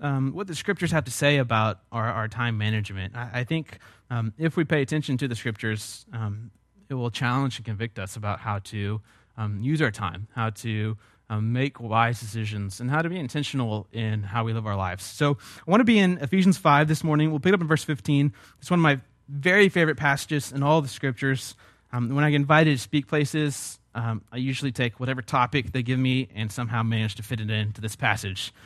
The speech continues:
um, because it's just an amazing passage. So Ephesians five, uh, we'll start in verse fifteen. "Look carefully," Paul says, "then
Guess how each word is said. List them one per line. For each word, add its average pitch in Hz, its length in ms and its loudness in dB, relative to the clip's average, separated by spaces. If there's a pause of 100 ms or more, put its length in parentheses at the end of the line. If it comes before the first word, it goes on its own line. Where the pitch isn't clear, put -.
(240)
um, 101 420 -2
because - 200 -12
it's 107 60 -10
just - 260 -2
an 135 60 2
amazing 117 300 0
passage. 107 480 -4
So 127 160 -2
Ephesians 175 380 2
five, 139 360 6 (400)
uh, 117 140 2
we'll 120 80 -2
start 135 240 2
in 127 140 -2
verse 123 280 0
fifteen. 110 440 -4 (880)
"Look 180 240 4
carefully," 202 380 4
Paul 180 180 4
says, 170 340 4
"then 156 220 2